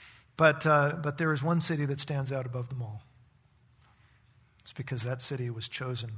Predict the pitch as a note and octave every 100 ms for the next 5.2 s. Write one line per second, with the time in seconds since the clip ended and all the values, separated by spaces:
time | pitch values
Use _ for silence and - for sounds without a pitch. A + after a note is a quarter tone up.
0 | G#2 B2 B2 B2 A#2 A2 A2 - _ _
1 | _ _ _ _ - - D3 D3 D#3 D3
2 | C3+ - C#3 B2+ B2+ B2+ A#2 - D3+ D#3+
3 | E3+ C#3+ C#3 D#3 D3 D3 C#3+ C#3 - -
4 | - D3 E3 D#3+ C#3+ C#3 B2+ C3+ C3 B2
5 | A2 -